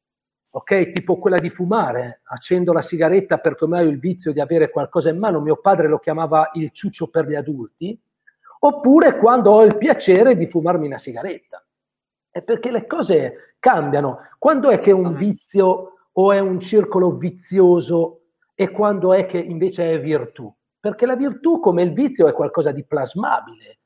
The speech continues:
Speaker 1: di modificabile, di adattabile alle evenienze quotidiane della vita. Bisogna essere talmente onesti, e quindi è per quello che mi rifaccio al fatto di non voler prendere dei dogmi, per capire che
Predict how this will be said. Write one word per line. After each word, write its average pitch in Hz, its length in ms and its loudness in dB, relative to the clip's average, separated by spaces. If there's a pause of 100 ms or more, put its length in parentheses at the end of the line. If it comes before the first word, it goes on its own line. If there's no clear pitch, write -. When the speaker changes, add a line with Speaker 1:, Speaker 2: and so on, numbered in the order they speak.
Speaker 1:
di 139 180 -10
modificabile, 156 1040 -4
di 139 140 -2
adattabile 160 960 0
alle 156 200 0
evenienze 160 600 -2
quotidiane 147 520 -6
della 135 240 -10
vita. - 400 -14 (320)
Bisogna 202 560 2
essere 202 380 0
talmente 226 580 -2
onesti, 247 360 -2
e - 40 -4
quindi 170 320 -2 (220)
è 165 100 -2
per 185 160 0
quello 226 160 2
che 190 140 -4
mi 175 80 0
rifaccio 180 340 -2
al 156 140 -2
fatto 185 260 -2
di 151 140 -4
non 165 160 -6
voler 165 340 -2
prendere 170 540 0
dei 151 260 -6
dogmi, 165 540 -2 (880)
per 311 420 2
capire 277 640 0
che 226 420 -2